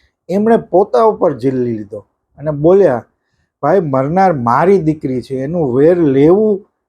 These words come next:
ના લેવું એ મારે જોવાના છે. એને મારશો એટલે મારી દીકરી પાછી આવવાની નથી. મારી દીકરીના નામે હું એના છોકરાનું નસીબ ફોડી નાખવા તૈયાર નથી,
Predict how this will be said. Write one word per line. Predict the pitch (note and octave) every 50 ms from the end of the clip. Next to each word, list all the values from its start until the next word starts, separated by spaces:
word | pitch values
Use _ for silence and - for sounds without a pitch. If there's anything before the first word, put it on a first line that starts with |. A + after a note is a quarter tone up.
| _ B2+
ના | C3 C#3 D3 E3+
લેવું | F3+ F#3 F#3+ G3 G#3 G#3+ A3 G#3
એ | G3 G3+
મારે | F#3+ D3+ B2 G2+ - - D3+ F3+ G#3+ G3+
જોવાના | E3 C#3 D3 C#3+ C3+ B2+ A#2+ A#2 A2+ G#2+
છે. | F#2+ F#2 G2+ G2+ - _ _ _ _ _ _ _ _ _ _ _
એને | - D3 E3+ G3 A3+ A3+
મારશો | G#3 G3+ G3+ G3+ G3+ E3 - - G#3 G3
એટલે | G3 G3 - G#3+ G#3
મારી | G3 F3 E3+ F3+ F3+ F#3+
દીકરી | F3+ D#3+ F3+ F3+ - G3 F#3+ F3+
પાછી | - - D#3 D#3 D#3 - - F#3+ F3+
આવવાની | E3 E3+ F3 F3 E3+ F3+ F#3 D#3+
નથી. | B2+ A#2 A#2 C3+ D3 - - G3+ F3+ A#2+ G2 - _ _ _ _ _ _ _ _ - - - -
મારી | C3 C#3+ D#3+ F3+ G3
દીકરીના | F#3 D#3 E3+ F3 - - G3+ G3 G3 G3+ G3
નામે | F#3 F3+ F3 F#3 F#3+ F#3+ G3 G#3+ A#3 A3+ A#3 - _ _ _ _ _ _ _ _ _ _ -
હું | C#3 D#3 F#3+ F#3+
એના | F#3+ F#3+ G3+ G3+
છોકરાનું | F3+ - - - D#3+ E3+ F3 F3 - G3 F#3+ F#3 F#3+ G3 G3 F#3 E3
નસીબ | D3+ D3+ C#3 - - G3 G3+ G3+ E3+ - - -
ફોડી | D#3+ E3 F3+ F#3+ G3
નાખવા | F#3+ F3+ F3 F3 F3 - - F#3+ F#3
તૈયાર | F#3 F#3 - D#3 D#3 E3+ F3+ F#3 F3+ E3 D3+
નથી, | C3 A#2 B2 D3 D#3 D#3 - G#3+ G3+ D3+ A2 G2